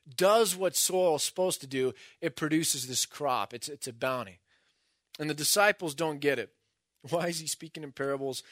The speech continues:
Um, we don't know the answer to the test, you know? H-, how can we say true or false, yes or no, A, B, C, or D, because it's, it's riddles and it's poetry and, and we don't understand it?"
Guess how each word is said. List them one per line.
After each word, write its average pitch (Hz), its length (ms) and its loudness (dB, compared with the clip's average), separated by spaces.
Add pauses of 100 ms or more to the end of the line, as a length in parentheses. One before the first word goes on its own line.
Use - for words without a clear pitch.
(280)
Um, 123 460 -4 (340)
we 147 100 -2
don't 170 140 0
know 170 100 2
the 147 180 -2
answer 147 240 -2
to 127 60 -10
the 127 60 -12
test, - 600 -6 (120)
you 117 80 -14
know? 120 300 -8 (260)
H-, 113 80 -16
how 135 160 -6
can 147 160 -12
we 139 100 -8
say 127 360 -2
true 135 240 -8
or 117 40 -6
false, 123 400 -4
yes 123 240 -6
or 117 60 -14
no, 123 300 -6
A, 120 100 -4
B, 120 140 -8
C, 127 220 -6
or 117 60 -8
D, 117 220 -10
because 113 380 -10 (400)
it's, - 340 -4
it's 123 180 -8
riddles 131 460 -2
and 117 80 -12
it's 110 140 -10
poetry 131 600 -6
and, 113 200 -14
and 120 100 -14
we 120 80 -6
don't 123 160 -6
understand 117 540 -8
it?" 98 100 -18